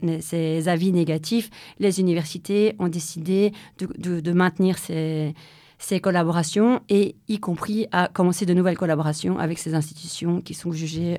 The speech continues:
problématiques par les communautés éthiques de nos universités. Donc, euh, il y a pour l'ins-, donc chaque université, je, euh, il y a plus, je, par exemple, je pense qu'à Anvers, je me rappelle plus des, des, des chiffres exacts,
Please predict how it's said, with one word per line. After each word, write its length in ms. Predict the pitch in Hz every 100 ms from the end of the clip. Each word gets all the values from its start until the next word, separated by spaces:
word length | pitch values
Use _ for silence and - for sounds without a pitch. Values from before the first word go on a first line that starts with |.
| -
problématiques 520 | - 156 156 156 156
par 100 | 170
les 80 | 156
communautés 480 | 156 160 156 165 165 175
éthiques 340 | 156 - 156
de 100 | 165
nos 100 | 165
universités. 680 | 156 156 151 - - - 147 - - - - - - -
Donc, 420 | 190 202 208 208 -
euh, 420 | 185 180 175 175 175
il 80 |
y 20 | 180
a 80 |
pour 240 | 175 185 185
l'ins-, 160 | 190 185
donc 140 | 190 -
chaque 240 | 208 208
université, 460 | 208 196 170 - 175
je, 100 | -
euh, 600 | 170 160 160 156 160 160 - _ - - - - - _ _ _ _ -
il 40 |
y 40 | 196
a 60 |
plus, 280 | - - - -
je, 120 | 196 -
par 120 | - 185
exemple, 240 | 185 208
je 60 | 208
pense 200 | 208 208
qu'à 140 | 190
Anvers, 200 | 170 -
je 140 | 190
me 100 | 175
rappelle 300 | 165 175 190
plus 160 | 180 202
des, 300 | 180 170 165
des, 420 | 156 156 156 156
des 80 | 151
chiffres 320 | 151 220 -
exacts, 540 | 185 170 175 - -